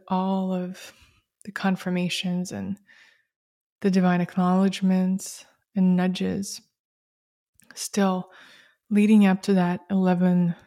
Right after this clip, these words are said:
twelve week appointment, because my previous loss was one day before I reached twelve weeks, there was, what I discovered is that there still was this pain stored in my body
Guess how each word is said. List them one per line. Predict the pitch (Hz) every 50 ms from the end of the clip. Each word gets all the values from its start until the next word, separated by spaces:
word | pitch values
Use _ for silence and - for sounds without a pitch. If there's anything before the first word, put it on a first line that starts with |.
| _ _ _ _ _ _ _ _
twelve | - - 196 185 185 185 180 190
week | 190 185 -
appointment, | 190 - - - 185 180 196 196 208 226 240 247 233 - - - _ _ - - - - - _ _ _ _ _ _ _ -
because | 208 196 - 202 196 185
my | 190 185 175
previous | - - - - 202 214 233 226 196 - -
loss | 185 180 175 175 175 175 190 - - - - - - -
was | 240 202 190 185 185 180 180 180 180 - -
one | 190 185 185 180
day | 180 180
before | 180 180 165 - - 190 185 175
I | 180
reached | 180 180 180 - - -
twelve | - 202 190 185 185 185 190
weeks, | 190 190 196 196 - - - - - _ - - - - - - - _ _ _ _ _ _ _ _ _ _ -
there | - 196 190
was, | 190 196 196 190 190 180 - - - - - _ _ _ _ _ _ _ _
what | 185 190
I | 190 190
discovered | 180 185 170 - - - - 233 226 214 208 190 185
is | 180 180 -
that | 180 180
there | - 185 170
still | - - - - 214 214 208
was | 196 190 185 190 190 190
this | - - 180 170 - - - - - - - _ _ _ _ _ _ _ _ _ _ _ _ -
pain | - 185 185 202 208 180 185
stored | - - - - 190 190 180
in | 180 180
my | 175 175 175
body | 175 175 190 202 202 190 190 196 -